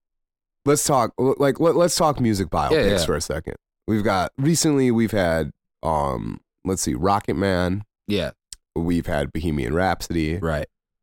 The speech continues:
Speaker 1: We've had The Dirt, which you said you didn't know about.
Speaker 2: Yeah.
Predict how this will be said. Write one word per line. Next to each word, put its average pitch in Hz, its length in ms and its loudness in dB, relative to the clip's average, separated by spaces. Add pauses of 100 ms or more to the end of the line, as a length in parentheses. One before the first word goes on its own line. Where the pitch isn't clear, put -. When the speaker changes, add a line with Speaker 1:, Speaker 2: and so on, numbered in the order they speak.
(140)
Speaker 1:
We've 104 160 0
had 87 300 0
The 85 60 -4
Dirt, 98 400 0
which 98 200 -2
you 98 60 -2
said 98 180 0
you 95 100 2
didn't 87 160 -2
know 82 200 0
about. 76 440 -2
Speaker 2:
Yeah. 78 200 -2